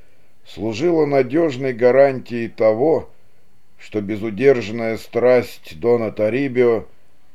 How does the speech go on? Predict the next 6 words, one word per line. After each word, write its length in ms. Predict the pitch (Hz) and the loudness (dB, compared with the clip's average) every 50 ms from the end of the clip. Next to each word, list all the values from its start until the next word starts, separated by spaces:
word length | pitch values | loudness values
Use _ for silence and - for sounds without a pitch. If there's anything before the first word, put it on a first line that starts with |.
| - | -14
не 240 | 82 95 120 139 151 | -10 -6 -4 -4 -2
выйдет 580 | 151 160 190 214 175 135 104 107 95 - - - - - - - - | -2 -2 -2 -2 -2 -4 -4 -6 -8 -8 -12 -18 -20 -20 -20 -20 -18
за 240 | 82 85 80 120 120 | -16 -10 -6 -6 -6
границы 640 | 104 117 117 113 113 117 131 135 131 - - 123 117 | -4 -4 -4 -4 -4 -4 -6 -8 -8 -6 -4 -4 -4
благоговейного 960 | 98 104 113 107 98 101 90 101 104 98 104 110 113 113 107 107 104 101 98 | -2 -4 -4 -4 -6 -6 -6 -6 -4 -4 -2 -4 -4 -4 -6 -6 -6 -6 -6
почитания. 720 | - - 95 - - 101 - 101 92 82 73 64 57 - | -8 -10 -10 -10 -10 -8 -6 -6 -6 -6 -6 -8 -14 -16